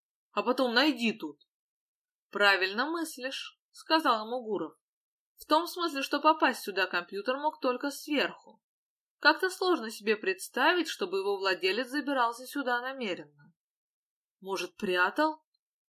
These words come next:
спросил милиционер, которому не понравилось, что Рябчиков правильно мыслит. "Да и вообще,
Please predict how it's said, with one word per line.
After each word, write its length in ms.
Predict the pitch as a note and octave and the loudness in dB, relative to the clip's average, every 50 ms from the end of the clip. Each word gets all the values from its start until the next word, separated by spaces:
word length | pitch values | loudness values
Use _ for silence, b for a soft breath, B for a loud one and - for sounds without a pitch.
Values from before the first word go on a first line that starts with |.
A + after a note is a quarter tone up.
| _ _ - | _ _ -20
спросил 480 | - _ E4 F4 F4+ - - C#4+ B3 | -6 _ 2 2 2 2 -2 -4 -4
милиционер, 840 | A3 A3 A3+ A#3+ B3+ - - D#4+ D#4 E4 E4 D4 A3+ D#3+ C#3 - _ _ _ _ _ _ _ _ _ | -2 -4 -4 -4 -4 -6 -2 0 0 0 0 -4 -6 -6 -8 -10 _ _ _ _ _ _ _ _ _
которому 460 | - G3 G3 G#3 G#3 G3+ G3+ G#3 G#3+ | -4 -2 2 2 2 2 2 -2 -4
не 100 | A3 A#3 | -4 0
понравилось, 680 | A3+ C4+ D4 D#4 D#4+ E4 D#4+ D4 B3+ A#3+ B3 B3+ B3+ | 2 2 2 4 4 2 4 4 2 2 0 0 -2
что 200 | - - - G#3+ | -2 -2 0 0
Рябчиков 600 | F#3+ F3+ F3 F#3 - - B3 - - D4 C#4+ - | 2 2 0 -2 -4 -10 -10 -6 -4 -6 -6 -2
правильно 500 | - B3+ G#3+ F#3+ F3+ F#3 G3 G3+ A#3 B3+ | 0 2 2 2 2 0 -2 -4 -6 -6
мыслит. 440 | B3+ G#3+ F#3 - - - E3+ E3+ _ _ _ _ _ _ _ _ _ _ _ _ _ _ _ | -6 -8 -10 -10 -14 -18 -20 -20 _ _ _ _ _ _ _ _ _ _ _ _ _ _ _
"Да 140 | _ F3 G#3+ | _ 4 4
и 80 | A3+ A#3+ | 6 6
вообще, 600 | C4 C4 C#4 C#4 - - - - A3+ D#3+ - | 6 4 4 4 0 -4 -4 -4 -4 -6 -6